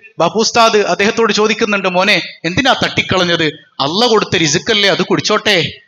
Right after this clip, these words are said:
നീ എന്തിനാ അതിന്റെ ഭക്ഷണത്തെ തടഞ്ഞത്?" എന്നാണ്. ഇതല്ലേ ഹൃദയ, ഹൃദയവിശാലത എന്ന് പറയുന്നത്?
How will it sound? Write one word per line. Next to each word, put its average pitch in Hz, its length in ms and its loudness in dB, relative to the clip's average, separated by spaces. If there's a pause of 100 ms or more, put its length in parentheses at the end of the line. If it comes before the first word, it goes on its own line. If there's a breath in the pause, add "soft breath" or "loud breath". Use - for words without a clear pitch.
(120)
നീ 160 120 0
എന്തിനാ 214 340 2
അതിന്റെ 196 240 0
ഭക്ഷണത്തെ 180 500 -2 (100)
തടഞ്ഞത്?" 180 380 0
എന്നാണ്. 147 280 -4 (580)
ഇതല്ലേ 139 380 -2 (140)
ഹൃദയ, 160 280 4
ഹൃദയവിശാലത 202 720 2
എന്ന് 247 180 0
പറയുന്നത്? 247 300 -2